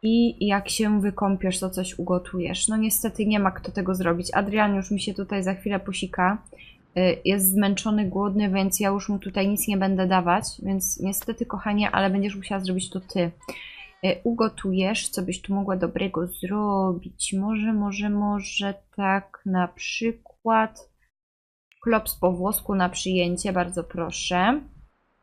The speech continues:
Adrian odrobił pracę domową, cudownie. Y, dziewczyny już trochę zmęczone, więc w zasadzie ja je mogę kłaść. Nie pamiętam, gdzie wy macie łóżka, dziewczyny, wybaczcie. Ale wy wiecie, gdzie się macie położyć, także, y, spoko.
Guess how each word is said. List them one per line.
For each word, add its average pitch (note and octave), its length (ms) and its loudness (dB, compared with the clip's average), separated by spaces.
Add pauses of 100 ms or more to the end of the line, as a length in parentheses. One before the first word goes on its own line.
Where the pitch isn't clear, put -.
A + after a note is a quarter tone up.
(200)
Adrian F#3 380 4
odrobił G#3+ 420 2
pracę G#3+ 340 -4
domową, G3 480 2
cudownie. F#3 540 0 (540)
Y, F#3+ 180 -2
dziewczyny B3+ 420 4
już B3 160 4
trochę G#3+ 280 0
zmęczone, G3+ 800 4
więc G3+ 180 0
w - 120 -6
zasadzie G#3+ 460 0
ja G#3 220 2
je G#3 140 4
mogę F3+ 280 2
kłaść. - 640 -2 (600)
Nie G#3+ 80 2
pamiętam, G3 480 0
gdzie F#3 200 0
wy F#3 80 4
macie F#3 280 2
łóżka, F#3 320 -2
dziewczyny, F#3 440 -2
wybaczcie. F#3 720 -2 (760)
Ale G3 220 4
wy G3 100 2
wiecie, F#3 320 6
gdzie F3+ 160 -4
się F#3 140 -2
macie F#3 240 -2
położyć, F3+ 560 -2
także, F#3 500 2 (120)
y, F3 160 2
spoko. G3 680 0